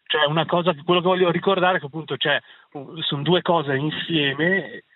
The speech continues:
che vanno di, insieme, però sono da distinguere nella maniera più assoluta. Quindi io sono per, come alti-, altri hanno detto finora, sono assolutamente per, per la distinzione assoluta tra tra, tra, tra soldato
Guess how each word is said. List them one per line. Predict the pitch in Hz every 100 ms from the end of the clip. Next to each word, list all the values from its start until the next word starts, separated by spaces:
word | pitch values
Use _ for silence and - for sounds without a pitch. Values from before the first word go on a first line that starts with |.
| _ _
che | -
vanno | 120 156 143
di, | 131 135 127 127
insieme, | 147 156 - 165 147 139 -
però | 156 -
sono | - - - - _
da | -
distinguere | 120 120 - 123 123 127
nella | 135 123
maniera | 120 127 127
più | - 123
assoluta. | - 131 143 127
Quindi | - 151 147
io | 151
sono | 156 160 127 - - -
per, | 147 135 135
come | 135 131 123 120 123 127 127
alti-, | 123 117 -
altri | 135 123 131
hanno | 127 123
detto | 131 -
finora, | 120 139 139 123 - - _ _
sono | - 123
assolutamente | - 151 151 143 143 151 - 156 - _ _ -
per, | 123 - 117
per | - 131
la | 131
distinzione | - - 135 131 156 147
assoluta | 123 139 135 139 147
tra | 143 127 117 - - - -
tra, | - 123 117
tra, | 135 123 123 110
tra | - 131 120
soldato | - 156 156 151 135 - 143 139